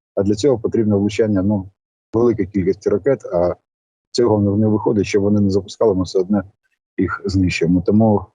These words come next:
скоріш за все, це просто отакий відсоток, це не означає, що все одно буде щось прориватися. Це означає, що, скоріш за все, ворог просто спробує використовувати якусь іншу, е, тактику ведення бою, бо це не несе їм ніякого зиску.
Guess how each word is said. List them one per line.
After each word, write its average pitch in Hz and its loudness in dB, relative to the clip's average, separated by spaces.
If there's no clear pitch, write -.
скоріш 123 0
за 101 0
все, 92 0
це 98 -2
просто 98 -2
отакий 95 0
відсоток, 110 0
це 110 0
не 104 0
означає, 117 0
що - -4
все - -2
одно 101 0
буде 95 0
щось 90 -4
прориватися. 92 -2
Це - -2
означає, 113 0
що, - -10
скоріш 107 -2
за 98 0
все, 120 -2
ворог 98 2
просто - -2
спробує 107 0
використовувати 104 0
якусь 95 -4
іншу, 92 -2
е, 90 2
тактику 101 0
ведення 101 2
бою, 113 2
бо 87 -4
це 104 0
не 95 -6
несе 90 -2
їм 90 -4
ніякого 87 -2
зиску. - -18